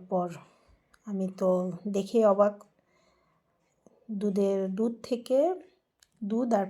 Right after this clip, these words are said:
পানি সত্যি আলাদা হয়ে গেল। এটা কিন্তু দুধটা ফেটে যায়নি, এটা হচ্ছে চিজ তৈরি হয়ে গেছে। এ, কিছুক্ষণ নাড়াচাড়ার পর পানি এবং চিজ আলাদা হয়ে গেছে। এটা এখন দেখুন, চিজটা দেখতেই বোঝা যাচ্ছে চিজটা অনেক সুন্দর হয়েছে।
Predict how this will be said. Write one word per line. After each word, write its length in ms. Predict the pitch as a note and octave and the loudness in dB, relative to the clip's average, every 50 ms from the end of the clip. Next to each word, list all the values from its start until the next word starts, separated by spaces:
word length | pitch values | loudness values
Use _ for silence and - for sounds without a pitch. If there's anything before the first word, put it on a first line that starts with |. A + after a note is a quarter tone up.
| - | -2
পানি 280 | - G3 F#3+ F#3+ F#3+ F#3 E3+ F3+ - _ _ _ _ _ _ _ _ _ _ | -2 -2 0 0 -2 -4 -6 -10 -18 _ _ _ _ _ _ _ _ _ _
সত্যি 320 | - - A3 G#3+ A3 - A3 | -8 -8 -8 -6 -2 0 0
আলাদা 300 | G3+ F#3+ G3 F#3+ G3+ G#3+ | 2 2 0 0 0 -2
হয়ে 220 | A3+ A#3 A3+ G3+ F#3+ | -2 -2 -4 -4 -4
গেল। 160 | G3 F#3+ F#3+ | -4 -6 -6
এটা 220 | G3+ G#3+ F#3+ G#3 G#3 | -6 -8 -6 -8 -6
কিন্তু 220 | G#3 A3 A3+ B3+ | -6 -6 -6 -8
দুধটা 280 | A3+ B3 A#3+ A#3+ - C4 | -8 -8 -8 -8 -8 -8
ফেটে 300 | B3+ - - B3+ C4 C4 | -8 -4 -4 -2 -2 -2
যায়নি, 320 | A3 G3+ F#3+ F#3 F#3 F#3 F#3 F#3+ | -2 0 -2 -2 -2 -2 -4 -4
এটা 140 | F#3+ F#3+ G#3 | -4 -4 -6
হচ্ছে 240 | G#3 G3+ G3+ - C4 C4 | -6 -6 -6 -8 -8 -8
চিজ 300 | C4 - - C4 B3 A#3 A#3+ - | -8 -6 -4 -4 -4 -4 -4 -2
তৈরি 220 | - A3 G3 G3 | -2 -2 -2 -2
হয়ে 200 | F#3+ G3+ F#3+ F#3+ | -4 -4 -4 -4
গেছে। 280 | G3 G3 F#3 - - - C#4+ - _ - - - - - _ _ _ _ _ _ - | -6 -6 -8 -10 -10 -12 -12 -12 _ -20 -20 -20 -20 -20 _ _ _ _ _ _ -4
এ, 60 | A3 G3+ | -4 -4
কিছুক্ষণ 440 | G3+ G3+ - G#3 - A#3 A3+ A#3 A3+ | -2 -4 -6 -6 -6 -6 -4 -2 -2
নাড়াচাড়ার 520 | A3 G#3 F#3+ F#3+ G3 G3 G3+ F#3+ G3 G3+ G3 | -2 -2 -2 -4 -4 -2 -2 -2 -2 -2 -2
পর 100 | - G#3+ A3+ A3+ | -2 -4 -2 -2
পানি 220 | - G#3+ G3+ G3 G3 G3+ | -2 -4 -2 -2 -2 -4
এবং 180 | G3 F#3+ G3 G3 G3 | -4 -4 -4 -6 -6
চিজ 220 | G3 - G3+ F#3+ G3 | -6 -6 -6 -6 -6
আলাদা 340 | G#3 F#3+ F3 F#3 F#3+ F#3 G3 G3+ | -6 -6 -6 -6 -4 -4 -4 -4
হয়ে 240 | G3+ A#3 A3+ A3+ G#3+ | -2 -2 0 0 -2
গেছে। 300 | G#3 G3+ G3+ - - G3+ G#3 A3+ - _ _ _ _ _ _ _ _ - | -4 -6 -8 -8 -8 -10 -10 -10 -14 _ _ _ _ _ _ _ _ -10
এটা 180 | G3 G3 G3+ F#3+ | -8 -6 -4 -6
এখন 280 | F#3+ F#3 F#3 - F#3 F#3 F3 E3+ F3 - _ _ _ _ _ _ _ _ _ _ - | -6 -6 -6 -6 -6 -6 -6 -8 -12 -20 _ _ _ _ _ _ _ _ _ _ -10
দেখুন, 320 | G3+ F#3+ G3 G3 - G3 F#3+ F#3 | -8 -8 -8 -8 -8 -8 -8 -6
চিজটা 380 | F#3+ G#3 G3+ G3 - - G#3 F#3+ | -4 -4 -4 -4 -6 -6 -6 -6
দেখতেই 460 | F#3 G3+ F#3+ G3 - - C4+ C4 B3+ | -4 -6 -6 -8 -6 -4 -2 -2 -2
বোঝা 280 | A3 A3+ G#3 F#3 G#3 G3+ | 0 0 0 2 2 2
যাচ্ছে 280 | F#3+ F#3 F#3+ - - A3+ A3+ | 0 0 -2 -6 -6 -6 -6
চিজটা 340 | A3+ - G#3 G3 G3+ - G#3 | -4 -4 -6 -6 -4 -4 -4
অনেক 180 | G3 F#3+ F#3+ F#3+ | -4 -4 -6 -6
সুন্দর 360 | - - G3+ G3+ G3+ A3+ B3 A#3+ | -8 -6 -2 0 2 2 0 0
হয়েছে। 420 | - A#3 G#3 F#3+ G3 - - F#3 | 0 -2 -4 -2 -4 -6 -6 -8